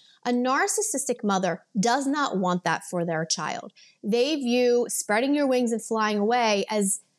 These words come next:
abandonment. "I raised you, I supported you," and this is what I was gonna say, this is what bothers me. They did, you,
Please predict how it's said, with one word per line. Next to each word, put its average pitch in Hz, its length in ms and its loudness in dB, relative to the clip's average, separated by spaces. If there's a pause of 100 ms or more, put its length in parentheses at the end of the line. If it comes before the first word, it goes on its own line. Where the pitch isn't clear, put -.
(200)
abandonment. 254 640 -2 (120)
"I 214 160 0
raised 240 640 0
you, 311 380 2 (420)
I 214 280 2
supported 285 600 0
you," 262 80 2
and 220 140 2
this 202 120 0
is 208 60 -4
what 202 80 0
I 185 40 0
was 180 100 0
gonna 180 80 -4
say, 170 140 -2
this 208 240 -2
is 208 120 -2
what - 160 -2
bothers 214 340 -2
me. 165 140 -4 (840)
They 269 300 2
did, 262 280 2 (340)
you, 254 300 0